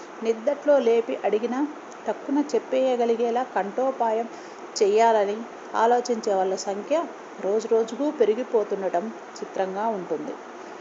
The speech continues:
శ్రీ సాయిబాబా వంటి సముద్ర సద్గురువులు దైవాన్ని నమ్ముకో, కనపడడంటావా? కళ్ళు ముందుండేవాడు, దైవానికి అభిన్నుడు అయిన సద్గురువుని నమ్ముకో, మనసు చలించనీయకు అని సూక్ష్మంగా చెప్పినా,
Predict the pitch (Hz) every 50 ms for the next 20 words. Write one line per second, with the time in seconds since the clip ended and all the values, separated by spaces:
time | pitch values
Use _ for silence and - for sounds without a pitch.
0 | - - - - - - 294 285 269 - 233 214 220 247 269 269 370 392 381 370
1 | 339 302 247 220 208 202 196 214 240 247 - - 220 226 247 262 247 294 311 302
2 | - 247 208 - - 247 240 254 262 277 285 370 403 302 185 - - - - -
3 | - - - - - - - - - - - - - 202 202 185 190 208 254 262
4 | 277 285 302 311 302 262 233 220 214 220 226 - - 208 185 - - - - -
5 | - - - - - - 214 208 233 233 285 277 277 254 233 202 208 196 208 190
6 | 185 180 190 190 180 165 160 - - - - - - 190 208 226 254 247 240 233
7 | 226 220 220 220 220 220 220 226 220 214 214 220 214 202 214 - - - - -
8 | - - 196 196 202 220 240 240 240 240 240 - 226 185 175 196 214 214 220 226
9 | 226 214 247 - - - 190 190 208 214 - - 180 180 190 - 233 240 247 254
10 | 254 262 302 302 269 214 185 190 190 185 - 175 - - - - - - - -
11 | - - - - 180 180 196 220 262 294 - 349 277 - 247 214 240 240 247 -
12 | 247 220 202 185 175 160 - - 156 - - - - - - 196 202 214 233 -
13 | - 233 233 - - - 302 294 285 294 311 311 302 302 - 190 - - 190 185
14 | 190 190 196 214